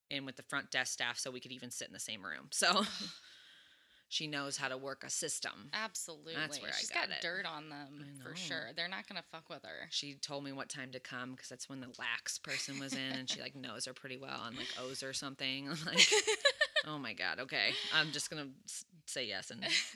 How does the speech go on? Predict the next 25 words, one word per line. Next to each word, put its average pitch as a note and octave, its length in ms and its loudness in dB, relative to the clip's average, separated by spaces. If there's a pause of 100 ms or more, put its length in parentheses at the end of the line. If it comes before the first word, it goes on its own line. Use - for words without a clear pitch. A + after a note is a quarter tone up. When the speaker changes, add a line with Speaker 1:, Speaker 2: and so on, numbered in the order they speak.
(160)
Speaker 2:
<laughs> - 460 -12
Speaker 1:
continue B2+ 360 -6
on G2 100 -6
and A2 100 -10
tell F2+ 160 -6
me." F3 120 -6 (560)
Yeah. D2+ 200 -8 (480)
But - 140 -2 (800)
Speaker 2:
Mm-hmm. E3+ 220 -18 (360)
Speaker 1:
God C#3 240 -12
love - 160 -20
her. E3+ 240 -18
She's - 220 -8
so - 220 -6 (100)
freaking - 380 -16
cool. - 340 -16 (420)
Speaker 2:
Mm. F3 180 -20 (760)
Speaker 1:
But G3 80 -4
yeah. G#3 140 0 (640)
Speaker 2:
Are G#3 80 2
you F#3 160 -2
ready F3 260 0
to F3 100 -6
move F3 260 -10
on E3+ 240 -6